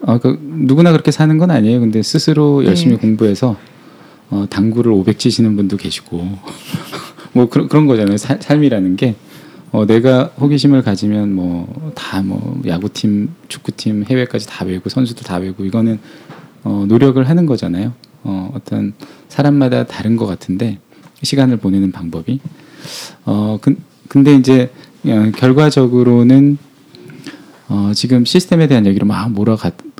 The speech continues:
Speaker 1: 가면 막 한두 끝도 없을 것 같아요. 어,
Speaker 2: 네.
Speaker 1: 그러니까 물-, 물론 우리가 이제 시스템의 한계와 이런 것에 대해서는 따로 좀 논의를 해야 될 것 같은데, 언젠가.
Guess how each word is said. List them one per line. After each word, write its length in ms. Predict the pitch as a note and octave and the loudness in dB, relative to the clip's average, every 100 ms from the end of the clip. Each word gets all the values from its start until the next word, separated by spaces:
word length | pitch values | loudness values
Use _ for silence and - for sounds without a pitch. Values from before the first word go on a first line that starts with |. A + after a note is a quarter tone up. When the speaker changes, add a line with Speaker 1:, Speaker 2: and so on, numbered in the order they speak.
| - | -12
Speaker 1:
가면 680 | F#2+ G2+ A2 A#2+ G2+ F2 - _ | -4 -2 0 0 -2 -4 -10 _
막 180 | - - | -8 0
한두 160 | D3+ - | 0 0
끝도 580 | - - B2 A#2+ A#2+ C#3+ _ _ _ _ _ _ _ _ - | -6 -2 0 0 -2 -8 _ _ _ _ _ _ _ _ -4
없을 240 | - - | -4 -4
것 100 | - | -8
같아요. 300 | - - - - - - | -10 -16 -20 -16 -14 -12
어, 160 | - - | -10 -8
Speaker 2:
네. 100 | - | -2
Speaker 1:
그러니까 240 | G3 G2 G2+ | -2 0 -2
물-, 200 | G2 A2 | 0 -2
물론 340 | B2+ A#2 B2+ A#2+ | 2 2 4 2
우리가 260 | G#2+ A2+ | 2 2
이제 240 | G#2+ G2+ - - | 0 0 -4 -12
시스템의 420 | - C3 - C3+ | -4 -4 2 2
한계와 760 | A#2 D3 D3 C3+ C3+ B2+ B2+ B2+ | 4 2 2 4 4 4 2 2
이런 200 | A2 A2+ | 2 0
것에 220 | A2 A2+ | 0 -2
대해서는 280 | G2 F#2+ G#2+ | -2 -2 -2
따로 440 | C3 C3+ B2+ G#2+ | 0 2 2 2
좀 120 | G#2 G#2 | 0 0
논의를 300 | G2+ A2 A2 | 2 0 2
해야 140 | C#3+ | 0
될 100 | C3 | 0
것 120 | G#2+ | -4
같은데, 300 | F#2 - F#2 | -6 -4 -2
언젠가. 420 | F#2+ F2 F2+ G#2 | -2 -2 -4 -4